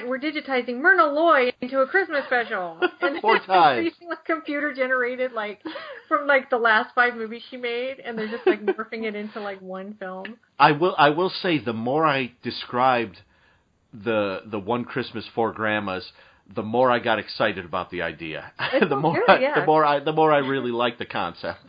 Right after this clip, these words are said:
Speaker 1: <laughs> So you vote for yourself, is what you're saying, Dan?
Speaker 2: Uh, no, I'll vote for Nate
Speaker 1: Oh,
Speaker 2: also.
Speaker 1: cool.
Speaker 2: I would not vote for myself, but, um,
Speaker 1: I liked your idea. It was really good. Plus,
Speaker 2: Oh, thank
Speaker 1: Myrna
Speaker 2: you.
Speaker 1: Loy's in it. And if Myrna Loy's
Speaker 2: Yes.
Speaker 1: in it, I'm gonna watch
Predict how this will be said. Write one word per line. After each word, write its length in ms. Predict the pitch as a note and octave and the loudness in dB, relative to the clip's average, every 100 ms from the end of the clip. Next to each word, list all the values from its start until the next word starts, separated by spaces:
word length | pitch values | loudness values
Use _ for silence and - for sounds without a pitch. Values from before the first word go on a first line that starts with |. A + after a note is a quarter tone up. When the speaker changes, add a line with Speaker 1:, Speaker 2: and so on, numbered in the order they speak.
| - | -16
Speaker 1:
<laughs> 200 | A3+ A3 B3 - _ - - - _ _ - | -16 -16 -20 -20 _ -20 -20 -20 _ _ -6
So 60 | B3+ | 0
you 60 | |
vote 200 | B3 A#3+ | 2 2
for 60 | A3 | 0
yourself, 420 | G3+ - G3+ F3 | -8 -4 -4 -4
is 80 | F3 | -8
what 100 | F3 | -12
you're 80 | E3+ | -12
saying, 300 | F3 E3 E3 | -16 -16 -16
Dan? 200 | - F#3 _ _ _ - | -18 -20 _ _ _ 0
Speaker 2:
Uh, 300 | C#3 C3+ C#3 | 4 6 4
no, 100 | A#3 | 2
I'll 220 | G#3+ G3+ | 6 4
vote 180 | G#3 F#3+ - | 4 0 0
for 80 | B2 | -4
Nate 240 | A2+ A2 | -2 -2
Speaker 1:
Oh, 60 | G#2 | -2
Speaker 2:
also. 300 | G#2+ G#2+ G#2+ | -2 -2 -2
Speaker 1:
cool. 200 | A2+ A2+ - | -2 -2 -2
Speaker 2:
I 100 | B2 | -4
would 140 | C#3 | -4
not 180 | G#2+ F#2+ | -6 -4
vote 180 | F#2 F2 | -8 -10
for 80 | F2+ | -12
myself, 480 | D2 - E2 D2+ - | -14 -12 -10 -10 -12
but, 200 | E2+ E2 | -14 -12
um, 240 | F2+ D#2+ D#2+ | -12 -14 -8
Speaker 1:
I 100 | - C#4+ | -2 2
liked 240 | D4+ - | 0 0
your 100 | D#4 | -2
idea. 200 | A3+ G3 | -2 -4
It 20 | |
was 160 | G3 G3 | -6 -6
really 160 | A3 | -8
good. 280 | G#3+ A#3 F#3+ F#3 | -8 -8 -10 -14
Plus, 80 | - | -2
Speaker 2:
Oh, 40 | - | 2
thank 100 | - | 4
Speaker 1:
Myrna 200 | D4 D4 | 4 4
Speaker 2:
you. 40 | |
Speaker 1:
Loy's 240 | A#3 A#3 A#3 | 4 2 0
in 100 | G3 | -4
it. 140 | E3 E3 | -10 -14
And 100 | F#3+ | -12
if 80 | F#3+ | -10
Myrna 240 | A3+ A3 G3 | -6 -6 -2
Loy's 180 | F3+ | -2
Speaker 2:
Yes. 80 | F3+ | -4
Speaker 1:
in 80 | E3 | -8
it, 80 | D#3 | -10
I'm 120 | E3 | -10
gonna 160 | E3 D3+ | -10 -10
watch 160 | E2 | -12